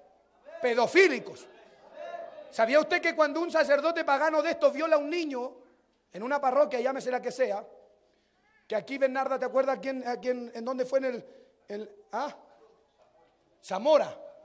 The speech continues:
En Zamora salía en la televisión cómo los curas degenerados habían violado a todos estos niños. ¿Sabes tú, sabes tú que no los puede meter preso el gobierno? Las leyes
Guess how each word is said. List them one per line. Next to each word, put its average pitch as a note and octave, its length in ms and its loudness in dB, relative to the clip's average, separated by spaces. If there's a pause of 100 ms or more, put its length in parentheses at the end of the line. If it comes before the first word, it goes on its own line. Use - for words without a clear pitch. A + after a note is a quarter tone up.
(540)
En F#3 120 -16
Zamora A#3 380 -4
salía A#3 240 -4
en B3+ 40 -4
la B3 60 -4
televisión A#3+ 480 -6
cómo C#4 220 -4
los A3 140 -4
curas D4 280 -6
degenerados B3 540 -8
habían B3 240 -10
violado A#3+ 360 -6
a A#3+ 80 -8
todos C4 160 -6
estos B3+ 220 -8
niños. C4+ 520 -12 (1200)
¿Sabes D4+ 680 -2
tú, - 720 2
sabes D4+ 480 -4
tú F4 140 -4
que D#4 120 -8
no D4 80 -6
los C#4 140 -4
puede D4+ 240 -8
meter D4 340 -8
preso D4+ 300 -10
el C#4+ 40 -10
gobierno? D4 480 -8 (920)
Las B3+ 240 0
leyes G#4+ 840 10